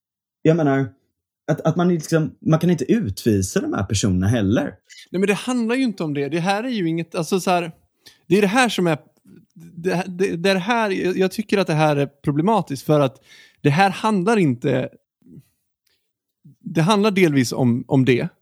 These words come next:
Speaker 2: precis som du säger. Men det är inte som att så här, vi bara skulle kunna utvisa folk och sen lösa det problemet. Det här är ett svenskt problem som vi har just nu.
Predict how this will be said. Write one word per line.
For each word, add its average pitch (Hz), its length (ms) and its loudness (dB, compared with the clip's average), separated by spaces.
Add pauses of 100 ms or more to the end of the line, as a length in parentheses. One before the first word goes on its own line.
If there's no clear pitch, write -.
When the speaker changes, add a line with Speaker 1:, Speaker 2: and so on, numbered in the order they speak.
Speaker 2:
precis 135 200 2
som 127 100 2
du 120 80 2
säger. 135 460 0 (420)
Men 170 420 6
det 151 160 2
är 190 60 8
inte 190 220 0
som 226 220 2
att 220 140 0
så 160 100 0
här, 135 380 0 (1200)
vi 160 100 0
bara 156 220 6
skulle 147 300 2
kunna 147 220 0
utvisa 185 680 0
folk 127 240 0
och 127 100 -2
sen 127 160 2
lösa 139 320 0
det 127 60 -2
problemet. 139 360 0
Det 135 60 2
här 175 140 2
är 226 40 4
ett - 140 -4
svenskt - 720 -4
problem 143 460 0
som 131 160 -4
vi 156 140 0
har 196 280 2
just 135 280 -6
nu. - 260 -2